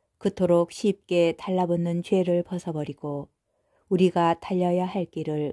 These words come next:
꾸준히 달려갑시다. 그러면서 우리 믿음의 영도자이시며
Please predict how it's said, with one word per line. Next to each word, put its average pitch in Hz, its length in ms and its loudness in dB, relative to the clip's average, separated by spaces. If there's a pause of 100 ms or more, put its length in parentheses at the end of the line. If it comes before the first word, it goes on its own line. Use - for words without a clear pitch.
꾸준히 175 500 -2
달려갑시다. 160 920 -8 (1120)
그러면서 170 880 2
우리 185 400 2
믿음의 180 520 0
영도자이시며 165 1160 -2